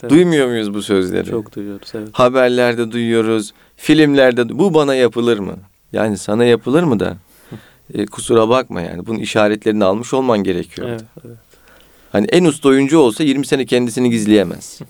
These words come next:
Speaker 1: <laughs> Evet. Öyle bir film vardı ya işte,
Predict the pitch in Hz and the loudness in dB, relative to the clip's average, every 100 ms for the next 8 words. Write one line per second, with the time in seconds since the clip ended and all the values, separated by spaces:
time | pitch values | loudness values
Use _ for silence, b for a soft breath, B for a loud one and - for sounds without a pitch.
0 | _ _ _ 120 110 107 - - - - | _ _ _ -10 -8 -12 -20 -20 -20 -20
1 | - B B B B B B - 123 131 | -20 B B B B B B -2 2 2
2 | 117 120 120 120 113 113 127 110 - - | 2 0 0 0 0 0 0 0 -2 -4